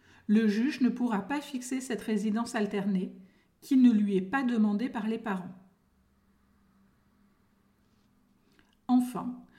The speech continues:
l'enfant peut être instrumentalisé par l'un de ses parents et retranscrire au juge ce que ce parent attend de lui,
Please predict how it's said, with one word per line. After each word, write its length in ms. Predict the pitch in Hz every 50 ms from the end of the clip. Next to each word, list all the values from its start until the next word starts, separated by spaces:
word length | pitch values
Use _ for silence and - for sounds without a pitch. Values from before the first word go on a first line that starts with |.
| - - - _ -
l'enfant 460 | 226 247 254 254 247 - - 320 320
peut 180 | - 285 226 -
être 220 | 247 269 - -
instrumentalisé 1040 | 269 262 254 - - - 269 247 247 240 220 - 240 214 214 208 208 190 214 254 -
par 300 | - - 220 202 220 220
l'un 180 | 220 247 254 262
de 140 | 254 247
ses 180 | - - - 226
parents 380 | - 208 190 190 185 - - - - - -
et 120 | 220 214 208
retranscrire 720 | 220 247 254 - - 269 254 247 - - - 247 240 226
au 100 | 226 214
juge 480 | 196 190 196 202 220 262 285 - - - - - - - - -
ce 180 | - - - 349
que 200 | 339 - 311 262
ce 140 | - -
parent 420 | 247 - 226 190 185 196 226 247 240
attend 260 | 214 - - 247 233
de 120 | 220 220
lui, 240 | 208 190 175 175 -